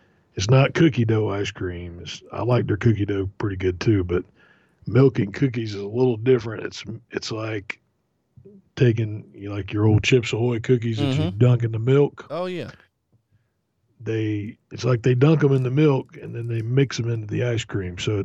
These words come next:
Speaker 1: the, the, the cookie's kinda soft in there, and, oh, man, it is so good. It is
Speaker 2: Wow.
Speaker 1: just a great ice cream.
Speaker 2: See, I'm just a, I guess I'm just kind of an old traditionalist when it comes to, I, I just, I am a chocolate guy.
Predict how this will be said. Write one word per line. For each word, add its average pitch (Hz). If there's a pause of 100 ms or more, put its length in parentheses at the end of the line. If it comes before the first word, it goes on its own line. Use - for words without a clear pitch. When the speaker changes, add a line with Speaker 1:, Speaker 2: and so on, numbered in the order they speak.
(100)
Speaker 1:
the, - (160)
the, - (320)
the 101
cookie's 110
kinda 107
soft 120
in 117
there, 117 (220)
and, -
oh, 90
man, 92
it 92
is 85
so 101
good. 92 (240)
It 90
is 90
Speaker 2:
Wow. 104
Speaker 1:
just 92
a -
great 92
ice 87
cream. 87 (460)
Speaker 2:
See, 170
I'm 208
just 131
a, 92 (120)
I 110
guess 120
I'm 113
just 98
kind 101
of 90
an 92
old 92 (1600)
traditionalist 95
when 90
it -
comes 95
to, 78
I, 113
I -
just, 110 (100)
I 131
am 110
a 92
chocolate 104
guy. 78